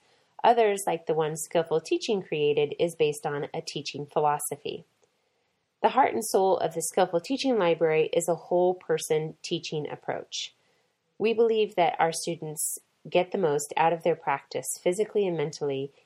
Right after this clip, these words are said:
in the short and long term if their bodies have been sufficiently primed,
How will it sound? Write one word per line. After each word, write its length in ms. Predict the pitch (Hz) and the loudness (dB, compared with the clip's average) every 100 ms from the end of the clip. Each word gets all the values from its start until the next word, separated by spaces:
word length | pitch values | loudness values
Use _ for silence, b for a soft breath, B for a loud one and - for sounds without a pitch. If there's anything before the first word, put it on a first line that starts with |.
| b | b
in 140 | - 175 | -2 0
the 60 | |
short 260 | 175 185 170 | 2 0 0
and 160 | 165 185 | 0 0
long 240 | 190 196 | 0 -4
term 460 | 185 143 127 143 180 _ _ | -6 -6 -6 -10 -14 _ _
if 180 | - 175 | -6 -2
their 120 | 202 | -2
bodies 540 | 170 156 143 147 156 - - | 2 2 0 -4 -6 -12 -12
have 500 | - 160 147 151 - - _ _ _ | -2 0 2 0 -4 -20 _ _ _
been 260 | 170 147 151 | 0 0 -2
sufficiently 560 | - 165 143 139 - 160 | -4 -4 -4 -8 -8 -10
primed, 520 | - 240 151 - | -2 0 0 -4